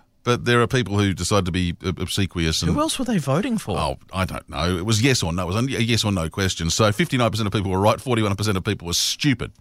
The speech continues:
Speaker 2: What, like Greg Olsen or someone like that?
Speaker 1: I, I, I, there were lots of suggestions. I don't really care. I just thought it was am-, amazing. But yeah, Rob, uh, how about, though, how about the first time he retired?
Speaker 2: Yeah, when he retired because,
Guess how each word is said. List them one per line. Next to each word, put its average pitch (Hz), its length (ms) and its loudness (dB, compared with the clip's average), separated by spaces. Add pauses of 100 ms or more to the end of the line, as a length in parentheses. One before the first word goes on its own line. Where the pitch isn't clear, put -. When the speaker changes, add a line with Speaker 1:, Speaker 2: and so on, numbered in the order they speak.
Speaker 2:
What, 135 160 2
like 110 160 0
Greg 139 200 2
Olsen 165 340 2
or 139 60 0
someone 151 280 0
like 139 160 0
that? 147 200 4 (220)
Speaker 1:
I, 113 80 -2
I, 127 220 0
I, 127 40 2 (400)
there 151 140 4
were 143 80 6
lots 180 260 4
of 170 120 0
suggestions. 139 640 2
I 135 80 4
don't 131 200 2
really 110 240 0
care. 87 280 -2 (280)
I 156 80 6
just 165 140 2
thought 139 80 4
it 98 40 2
was 110 120 0
am-, 113 100 2
amazing. 117 480 4
But 117 80 2
yeah, 104 160 4
Rob, 143 240 4 (220)
uh, 170 140 4 (360)
how 254 200 6
about, 233 260 2
though, 117 360 2 (120)
how 190 160 4
about 170 220 2
the 135 40 -2
first 131 300 2
time 107 160 2
he 95 60 2
retired? 82 500 -2 (400)
Speaker 2:
Yeah, 214 240 2
when 196 160 2
he 208 100 0
retired 196 680 2
because, 170 880 2